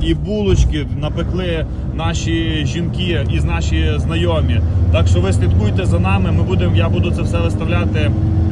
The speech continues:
в TikTok чи в Instagram, нема різниці. Але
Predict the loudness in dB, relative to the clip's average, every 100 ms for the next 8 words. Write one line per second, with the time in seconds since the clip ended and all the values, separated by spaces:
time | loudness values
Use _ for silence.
0 | 0 0 2 2 2 2 0 0 2 0
1 | 0 0 0 -2 -2 -2 -4 -4 -4 -4
2 | -4 -4 -4 -6 -4 -4 -2 -4 -4 -4
3 | -4 -4 -4 -2 -2 -2 0